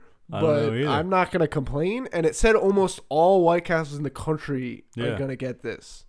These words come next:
Speaker 2: So
Speaker 1: There's plenty of 'em that we can go to, like, you know,
Speaker 2: Oh,
Speaker 1: driving
Speaker 2: I can
Speaker 1: distance.
Speaker 2: think of,
Speaker 1: If
Speaker 2: like,
Speaker 1: it's not the closest one, we can go to one.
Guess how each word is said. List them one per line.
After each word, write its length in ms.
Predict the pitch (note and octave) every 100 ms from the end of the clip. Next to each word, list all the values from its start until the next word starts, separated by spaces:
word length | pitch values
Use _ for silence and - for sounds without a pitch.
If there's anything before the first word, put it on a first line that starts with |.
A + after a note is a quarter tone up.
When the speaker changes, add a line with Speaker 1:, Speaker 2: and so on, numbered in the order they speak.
| _ _
Speaker 2:
So 220 | - C#3
Speaker 1:
There's 220 | B2+ A#2+
plenty 240 | G3+ G3+ C3
of 160 | A2
'em 140 | F#2+ F#2+
that 100 | G2
we 100 | F#2+
can 100 | F2+
go 220 | G2+ A2+
to, 340 | G2+ F#2+ E2+ F2
like, 260 | G2 E2+ E2+
you 100 | D3
know, 200 | E2+ F2 - _ _ -
Speaker 2:
Oh, 0 |
Speaker 1:
driving 240 | D3+ D#3 B2
Speaker 2:
I 40 | C3
can 80 | -
Speaker 1:
distance. 180 | D3+ F3
Speaker 2:
think 140 | E3
of, 80 | F3
Speaker 1:
If 80 | D#3+
Speaker 2:
like, 120 | D#3
Speaker 1:
it's 100 | C3
not 240 | F3+ F#3
the 80 | E3+
closest 540 | - D#3+ E3 E3 A#2 A#2
one, 280 | A2+ G#2+
we 100 | G#2+ A#2
can 160 | A#2
go 160 | G#2+ A2+
to 120 | A2+
one. 380 | G2+ G#2 G2 F#2+